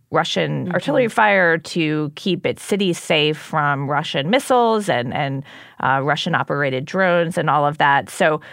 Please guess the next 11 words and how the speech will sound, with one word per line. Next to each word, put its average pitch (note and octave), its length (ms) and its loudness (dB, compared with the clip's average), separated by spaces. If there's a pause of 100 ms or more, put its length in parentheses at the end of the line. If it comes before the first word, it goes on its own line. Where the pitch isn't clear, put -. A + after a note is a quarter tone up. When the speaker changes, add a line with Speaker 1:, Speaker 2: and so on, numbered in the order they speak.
(200)
Speaker 1:
while G#3+ 220 6
the A3+ 100 0
United F3 280 0
States F3+ 280 -2
has E3 100 -2
been D3 160 -4
a D3 40 -4
huge E3 360 -6
backer, E3+ 560 2 (240)
President E3 340 -2
Biden's D#3 680 0